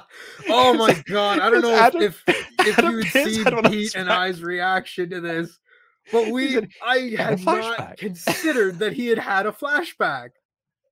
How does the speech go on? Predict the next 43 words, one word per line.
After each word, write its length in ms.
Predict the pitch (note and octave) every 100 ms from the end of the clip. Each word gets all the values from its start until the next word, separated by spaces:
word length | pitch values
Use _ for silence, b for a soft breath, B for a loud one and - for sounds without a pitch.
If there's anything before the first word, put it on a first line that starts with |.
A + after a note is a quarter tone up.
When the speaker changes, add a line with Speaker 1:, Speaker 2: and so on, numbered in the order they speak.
| _ B3+
Speaker 1:
That's 240 | C#4+ D4
what 200 | D4 C4
it 120 | C4
was. 680 | C#4 E4+ D4 F3 C#3+ C#3 -
Like, 220 | C4 B3 - F#3+ B B B
<laughs> 440 | _ _ _ _
there's 180 | D#4 -
Speaker 2:
He 80 | F#3+
Speaker 1:
no 80 | G3+
Speaker 2:
just 180 | -
Speaker 1:
other 140 | D4+ D4
Speaker 2:
stops. 340 | C4 A3 -
Speaker 1:
explanation 500 | B3 A#3+ A#3+ - F3 -
for 200 | D3+ C#3
Speaker 2:
He 60 | D3+
Speaker 1:
it. 40 |
Speaker 2:
looks 640 | E3+ C4+ F3 A2+ - - _ -
and 100 | D#3+
he 60 | E3
has 140 | D3+
a 40 | D3
flashback. 500 | G#3+ B3 - C3+ -
And 200 | E3+ E3
then 380 | G#3+ D4 C3 A2 _
on 300 | D#3+ E3+ D#3+
Raw, 560 | D#3 A3+ F#4+ F#2 A2+ A3 _ _ _ _ _ _ -
when, 280 | F3 E3+ E3+
uh, 140 | D#3
in 80 | F3
a 80 | D#3+
meeting 400 | D#3+ G#3 C4+ F#3
with 180 | D3+ C#3+
Vince 440 | B2 D#3+ - -
and 180 | D3 C3+
Austin 400 | D3+ F3 - C#3+
Theory, 680 | - E3 B3+ E3 F2 G2+ - b b
the 140 | D3+ F#3
pair 420 | - F#3+ C4+ E4
of 160 | G3 C#3
them 300 | G#2+ G#2 - b
have 240 | - F3 G3
a 80 |
shared 760 | F3+ - - F#3+ G3 A3 A3